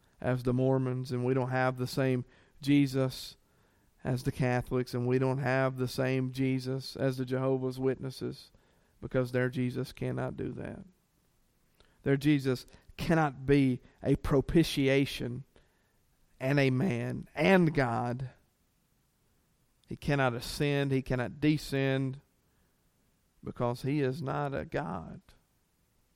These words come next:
He is not the God. He is not the way, he is not the truth, and there is no life or light in him. But for we who have believed,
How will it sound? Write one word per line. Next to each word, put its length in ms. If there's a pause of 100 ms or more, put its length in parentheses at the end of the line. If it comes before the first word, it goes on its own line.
(220)
He 180
is 180
not 240 (240)
the 260
God. 400
He 160
is 140
not 240
the 100
way, 360
he 100
is 100
not 220
the 100
truth, 340 (320)
and 220
there 160
is 140
no 180
life 420
or 200
light 480
in 180
him. 380 (2750)
But 240
for 300
we 380
who 120
have 360
believed, 760